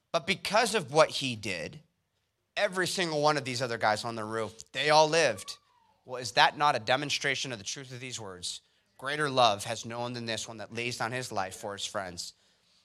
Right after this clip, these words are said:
My friend Scott, I think he's a, a picture of it as well. One of the last things he was saying is, "Perf-, perhaps, uh, you know, when I go over there, perhaps I can make a difference." And so,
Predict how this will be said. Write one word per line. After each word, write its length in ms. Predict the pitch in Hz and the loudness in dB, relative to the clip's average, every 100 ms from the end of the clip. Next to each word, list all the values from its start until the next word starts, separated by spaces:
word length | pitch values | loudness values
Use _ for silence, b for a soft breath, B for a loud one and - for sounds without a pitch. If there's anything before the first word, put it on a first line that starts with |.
| - | -4
My 100 | 143 | -2
friend 240 | - 143 | 0 0
Scott, 320 | - 160 151 - | 2 6 6 6
I 20 | |
think 240 | - 147 - | 0 -4 -4
he's 220 | 147 135 | -4 2
a, 240 | 120 - - | 2 2 -2
a 80 | 123 | -4
picture 400 | - 135 - 123 | -2 -2 -2 -4
of 100 | 127 | -4
it 80 | 127 | -4
as 160 | 120 | -4
well. 320 | 117 101 92 b b b | -2 -4 -6 b b b
One 140 | 139 151 | -10 0
of 20 | |
the 80 | 139 | 10
last 260 | 160 156 | 10 10
things 160 | 165 151 | 2 -2
he 60 | 170 | -2
was 160 | 143 | 0
saying 240 | 156 143 127 | 4 4 2
is, 80 | |
"Perf-, 280 | - 135 - - | -4 -10 -12 -14
perhaps, 400 | 135 139 147 - | 0 4 4 2
uh, 100 | 143 - b b - | -4 -6 b b -8
you 60 | |
know, 100 | 151 | 0
when 80 | 151 | 4
I 80 | 151 | 4
go 200 | 143 147 | 6 4
over 180 | 135 139 | 4 2
there, 140 | 139 | 2
perhaps 340 | 139 147 139 | 6 6 6
I 80 | 143 | 2
can 160 | 131 127 | 0 -2
make 180 | 127 127 | -2 -4
a 60 | |
difference." 360 | 123 117 123 123 | -4 -4 -4 -8
And 80 | 135 | 0
so, 300 | 170 156 | 4 4